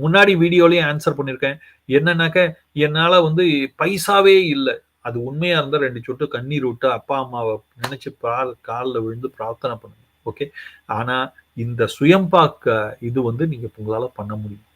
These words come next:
நீங்க பண்ணலாம். ஓகே, வேற ஏதாவது கேள்வி இருந்தா கண்டிப்பா தொடர்பு கொள்ளுங்க. உங்களுக்கும் உங்கள் குடும்பத்திற்கும், அஹ், பித்ருக்களின் தெய்வ தேவ-, தேவர்களின், அஹ், ஆசீர்வாதம் கிடைத்திருக்கட்டும் என்று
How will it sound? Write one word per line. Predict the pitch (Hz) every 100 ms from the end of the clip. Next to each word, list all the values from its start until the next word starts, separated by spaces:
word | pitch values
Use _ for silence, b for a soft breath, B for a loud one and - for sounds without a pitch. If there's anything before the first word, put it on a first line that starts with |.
| _ _
நீங்க | - 120 117
பண்ணலாம். | 104 101 101 _ -
ஓகே, | 117 165
வேற | 127 127
ஏதாவது | 120 147 -
கேள்வி | 139 139
இருந்தா | 120 123
கண்டிப்பா | 123 117 123 127 131
தொடர்பு | 117 120 123 117
கொள்ளுங்க. | 117 117 151 - b b b b b
உங்களுக்கும் | 135 151 170 185 175 175 165
உங்கள் | 139 120 113
குடும்பத்திற்கும், | 143 165 170 165 117 - 123 - b b -
அஹ், | 113 -
பித்ருக்களின் | 147 208 190 160 131 120 139 - _ _ 113 104
தெய்வ | 143 175 196
தேவ-, | 156 135 139 139 123 110
தேவர்களின், | 127 151 151 127 120 120 143 _ _ _ _
அஹ், | 113 107 -
ஆசீர்வாதம் | 123 151 - 160 139 120 110 117
கிடைத்திருக்கட்டும் | 120 117 123 113 113 123 - _ _ _ _ _ -
என்று | 113 107 107 107